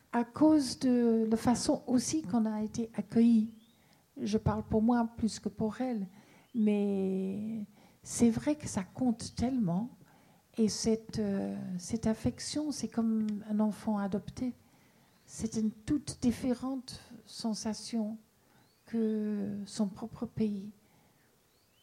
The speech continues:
J'ai la chance de, d'avoir les deux. Mais sans, sans mes parents, je file direct au nord pour mon frère, euh, dans sa dinguerie.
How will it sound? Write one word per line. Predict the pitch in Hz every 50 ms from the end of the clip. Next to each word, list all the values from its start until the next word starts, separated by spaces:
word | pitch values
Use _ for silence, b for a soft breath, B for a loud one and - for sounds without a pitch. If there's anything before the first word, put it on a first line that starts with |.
| _ _ _ _ _ _ _ _ _ _ _ _ _
J'ai | - - 196
la | 190 202
chance | 208 - - 294 294 254 - - -
de, | - 196 190 190 190 190 185 185 185 190 196 220 233 240 214 - _
d'avoir | - 202 196 190 202 202 196
les | 196 202 190
deux. | 190 202 196
Mais | 190 202 208
sans, | 196 - - 254 -
sans | - - - 285 285
mes | 294 294
parents, | - - 247 233 226 240 254 262 294 294 - b b b b b b b b b b b b b _ - - _ _ _ -
je | - - - 247
file | 220 - - 262 247 240 233
direct | 220 220 214 220 247 226 - -
au | 233 226 220
nord | 214 208 220 226 220 220 208 190
pour | - - 214 202
mon | 202 208 208
frère, | 190 - - - 202 190 202 226 247 233 - _ _ _ _ _ b b b b b b b b b _ _ - - -
euh, | 214 202 202 202 190 185 190 190 185 196
dans | 196 202 208 202 185
sa | 185 - 202 196 190
dinguerie. | 190 196 196 202 202 202 196 - - 196 202 233